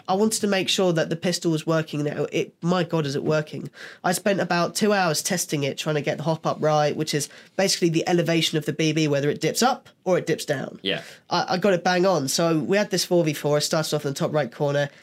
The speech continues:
Speaker 1: You have to hunt your friends. So there's that
Speaker 2: Nice.
Speaker 1: silence.
Speaker 2: Yeah.
Speaker 1: So you say, "Go!" And there's nothing but the breeze through the Sussex, Sussex forests. Um,
Speaker 2: Yeah.
Speaker 1: I shot my friend Phil in the arm. I found my mate Will. I shot him because he couldn't see me. And then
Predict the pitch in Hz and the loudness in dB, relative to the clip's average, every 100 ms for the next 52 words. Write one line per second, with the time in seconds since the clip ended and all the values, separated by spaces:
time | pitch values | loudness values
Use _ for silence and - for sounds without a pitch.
0 | - 170 170 196 196 202 170 170 170 170 | -8 -4 -2 0 -2 -2 -2 0 0 0
1 | - 160 160 175 - 170 180 196 202 160 | 0 -2 0 -2 0 2 2 2 2 2
2 | 131 - - - - 95 - 175 175 190 | 0 -4 -10 -10 -4 -2 2 4 4 4
3 | 180 151 - - 381 403 392 285 147 - | 0 -2 -8 -2 2 4 4 2 0 -6
4 | 185 180 170 185 196 180 160 143 151 143 | 0 2 2 2 0 0 0 0 -4 -4
5 | 165 180 156 135 131 - - 139 - - | 2 4 4 0 -2 -4 -6 -4 -2 0
6 | 170 - 170 - - - _ _ - - | 0 0 -2 -2 -10 -10 _ _ -6 0
7 | 226 214 - - 180 - - - - - | 0 0 -4 -8 -12 -10 -10 -10 -10 -12
8 | _ - - - - - 160 165 147 78 | _ -20 -20 -20 -18 -4 0 0 -2 -8
9 | 139 - _ 170 - 226 175 - 160 156 | -12 -14 _ -2 0 2 0 0 -4 -2
10 | 156 147 139 151 175 185 170 - - 160 | -2 0 0 2 2 2 0 -6 -2 0
11 | 147 143 143 139 160 180 175 - 165 - | 0 0 -2 0 4 6 4 2 0 0
12 | 196 190 180 175 170 175 151 - 165 165 | 0 0 -2 -2 -2 -2 -2 0 2 2
13 | 160 156 - - - 151 170 160 | 2 -2 -6 -18 -8 0 2 2